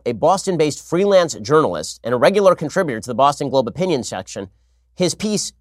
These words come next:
called on people to taint the food of Republicans. He said at one point, the original op-ed suggested that one of the, one of the biggest regrets he had in his life was not pissing in Bill, in Bill Kristol's salmon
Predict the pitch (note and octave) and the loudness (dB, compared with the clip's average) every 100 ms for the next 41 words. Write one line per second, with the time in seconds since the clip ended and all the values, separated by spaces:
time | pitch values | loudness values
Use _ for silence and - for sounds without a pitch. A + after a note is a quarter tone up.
0 | - - F#3 B2+ F#2 G2+ _ _ _ _ | -6 4 6 6 2 -4 _ _ _ _
1 | _ - C#3+ C#3 - B2 C3 G#2+ _ _ | _ 0 0 0 -4 0 0 -2 _ _
2 | - - D3 C3 - _ _ _ _ _ | -10 -2 0 0 -4 _ _ _ _ _
3 | _ - G#3 A3+ - - C#3 - G#3 D#3+ | _ -4 0 0 -2 -6 -8 -2 0 2
4 | F2+ C#2+ - - C#3 C#3 D#3+ C3 F#2+ D#2 | 0 -10 -10 -2 0 2 2 2 -4 -12
5 | - - _ _ _ _ _ _ _ _ | -16 -20 _ _ _ _ _ _ _ _
6 | _ _ - F3 - F#3+ F3+ - D3 C#3 | _ _ -6 -2 4 6 4 2 -2 2
7 | D#3+ C3 C#3+ A2+ B2+ C3+ F3 F#3 G3+ - | 0 0 -2 -2 -2 0 2 4 4 4
8 | C#3 C#3 A#2 B2+ A#2+ B2+ - A#2+ F#2+ C3+ | 4 4 0 -2 -4 -4 -2 -4 0 2
9 | D#3 B2+ B2+ A2 _ _ _ _ C#3 D3+ | 2 0 -4 -6 _ _ _ _ 0 0
10 | C3 B2+ - _ _ - G2 G3 A3 E3+ | 0 -4 -6 _ _ -8 0 0 0 -2
11 | C#3 D3+ D3 C3+ C#3+ D3 C#3 A2 B2 A2 | 2 2 0 -2 0 0 -2 0 0 0
12 | B2 A#2 D#3+ - _ - G#3 - G#3 G3+ | -4 2 2 2 _ -4 -2 0 -2 -2
13 | D3 A#2 E3+ F#3+ F3+ C#3 C#3 C3+ F#3 - | -4 0 2 4 2 -2 -2 2 0 0
14 | C#3 - D3 A#2 - E3 D3+ G2+ | -4 -2 -4 -2 0 2 2 0